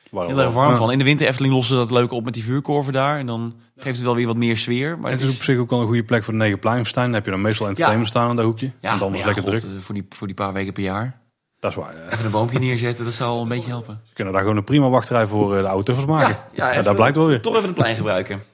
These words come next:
Speaker 1: Het is wel, ja, ik heb nog wel eens de theorie gehad van misschien gaan ze de entree verplaatsen van de Oude Tuffers. Nou, dat is bij deze definitief afgeschoten.
Speaker 2: Dat gaat dus niet gebeuren.
Speaker 1: En dan komt er misschien nog een invulattractie in dat hoekje.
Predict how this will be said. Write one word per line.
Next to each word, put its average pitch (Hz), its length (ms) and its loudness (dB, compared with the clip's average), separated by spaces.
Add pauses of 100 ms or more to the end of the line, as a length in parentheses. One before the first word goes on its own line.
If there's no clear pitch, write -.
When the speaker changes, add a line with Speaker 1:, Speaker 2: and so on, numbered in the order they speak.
(840)
Speaker 1:
Het 110 120 -4
is - 60 -6
wel, 147 120 2
ja, 151 140 2
ik 156 140 0
heb 156 100 2
nog 151 140 4
wel 147 100 4
eens 139 80 2
de 135 60 0
theorie 139 340 4
gehad 127 180 0
van 131 100 2
misschien 127 260 2
gaan 123 180 2
ze 107 60 -4
de 113 100 0
entree 123 300 0
verplaatsen 127 400 0
van 127 80 -6
de 127 60 2
Oude 123 160 2
Tuffers. 131 300 -4
Nou, 101 120 -4
dat 98 100 -2
is 95 140 -6
bij 104 100 0
deze 98 380 0 (100)
definitief 104 400 -2
afgeschoten. 123 480 0
Speaker 2:
Dat 120 80 2
gaat 110 100 -4
dus 107 80 -2
niet 101 100 -4
gebeuren. 143 360 -2
Speaker 1:
En 120 60 -4
dan 107 100 0
komt 113 180 0
er 110 60 -2
misschien 107 220 -2
nog 104 100 2
een 104 80 -2
invulattractie 104 680 -2
in 107 100 -4
dat 98 100 0
hoekje. 104 240 -4